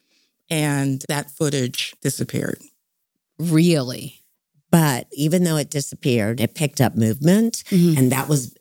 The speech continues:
Speaker 3: that was important in this investigation, too.
Speaker 1: If anybody has a security system, they usually get alerts on their phones if there's motion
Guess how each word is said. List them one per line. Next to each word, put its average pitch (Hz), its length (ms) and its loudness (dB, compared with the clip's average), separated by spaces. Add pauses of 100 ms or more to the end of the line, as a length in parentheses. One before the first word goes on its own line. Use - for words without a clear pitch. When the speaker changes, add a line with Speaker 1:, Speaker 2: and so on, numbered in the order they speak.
Speaker 3:
that 135 180 2
was 151 160 -4
important 123 500 0
in 120 140 4
this 123 200 0
investigation, 117 760 0
too. 120 360 -2 (380)
Speaker 1:
If - 60 -8
anybody 220 240 0
has 139 180 -4
a 131 40 -12
security 117 500 -6
system, 113 480 -6
they 117 320 -4 (420)
usually 165 240 -2
get 143 200 -2
alerts 117 600 -4
on 123 140 -2
their 107 120 -4
phones 113 600 -2
if 110 160 -8
there's 110 280 -4
motion 185 920 -2